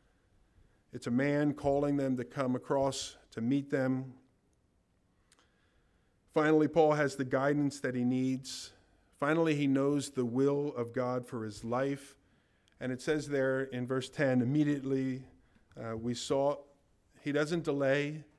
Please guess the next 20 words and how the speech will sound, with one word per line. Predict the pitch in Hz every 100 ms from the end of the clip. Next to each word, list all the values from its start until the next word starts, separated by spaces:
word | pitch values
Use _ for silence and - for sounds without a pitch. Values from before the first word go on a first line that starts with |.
| _ - _ _ _ _ _ _
Now | 123 139
he | 156
knows | 143 143 147 147
and | 131
he | 123
gets | 127 139 -
to | - 151
it. | 160 156 - _ _ _ _ _ _ - - _ _ _ _ _ - - _ -
So | - 185
Paul's | 226 240 233
commended | 175 147 135 127
for | 127
that. | 117 107
But | 131
I | 196
think | 233 247 277
also | 180 202 - 147 123
Silas | - 165 160 160 156 143
and | 120
Timothy | - 160 139 - 120 120